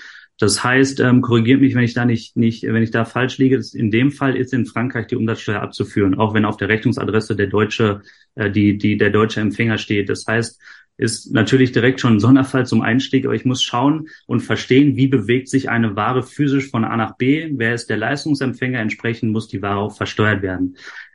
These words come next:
Ähm, wir hatten, äh, in der, in der vergangenen Woche einen noch komplexeren Fall, da ging es um D-N-A-Tests, wo dann, äh,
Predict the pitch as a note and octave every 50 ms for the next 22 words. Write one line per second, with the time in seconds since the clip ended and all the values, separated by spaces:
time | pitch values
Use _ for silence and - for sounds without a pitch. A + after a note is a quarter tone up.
0 | _ _ - A2+ A2+ A2 G#2+ G#2+ G#2 G#2 G#2+ A2 - G#2+ A2 G#2 G2+ - C3+ C3+
1 | C#3 C3+ C3 C3 C3+ B2+ B2 A#2+ A#2+ A#2 A#2 A2+ A2+ A2+ A#2 A2+ A2+ A2 A2 G#2+
2 | G#2+ - A2 A#2+ C3+ D3 D3 C#3 B2+ A#2+ C3 B2+ C3+ B2 A#2 A#2 A#2 A2+ C#3+ C#3
3 | - - D3+ C#3+ C#3 C#3+ C3 C3+ - - C3 B2 B2 - - A#2+ B2 B2+ A#2 G#2+
4 | A2 A2+ A#2 A2+ A#2 A#2 A2 G#2 G#2 A#2 A#2 A2+ A#2 - - B2 C#3 C3+ - -
5 | C3 C3+ C3+ C3+ - - - A2+ A#2 A#2 A2+ A2+ A#2 A2+ A2+ A2 - A2+ A#2 A#2
6 | A#2+ A#2+ A#2 A#2 -